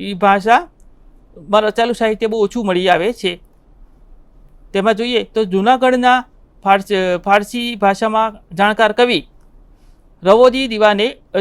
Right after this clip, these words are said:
સત્તરસો અડસઠથી અઢારસો એકતાલીસમાં જંગ ગુલામ હોલી નામનું પુસ્તક રચ્યું હતું, જેમાં હિન્દુઓની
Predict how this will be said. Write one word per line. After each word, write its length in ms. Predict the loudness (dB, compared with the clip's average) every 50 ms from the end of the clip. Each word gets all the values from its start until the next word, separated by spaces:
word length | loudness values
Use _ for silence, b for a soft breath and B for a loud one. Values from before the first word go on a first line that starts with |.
| -4 -4 -4
સત્તરસો 460 | -6 -6 -4 -2 -4 -2 0 0 0
અડસઠથી 520 | 0 0 -2 -2 0 -2 -4 -4 -4 -8 -8
અઢારસો 420 | -2 0 2 4 4 2 2 -2
એકતાલીસમાં 540 | -4 -4 0 0 0 0 -2 -6 -6 -8 -6
જંગ 280 | -6 -6 -6 -6 -10 -16 _ _ _ -20 _ -20 -12
ગુલામ 300 | -2 2 2 2 2 0
હોલી 380 | -2 -2 -2 -2 -2 -4 -4 -4
નામનું 280 | -4 -4 -4 -4 -6
પુસ્તક 300 | -6 -8 -4 -4 -4 -2
રચ્યું 300 | -2 -4 -4 -4 -6 -6
હતું, 160 | -4 -6 -4
જેમાં 220 | -4 -2 -2 -2 -6
હિન્દુઓની 600 | -6 -8 -8 -8 -6 -4 -4 -4 -4 -4 -6 -10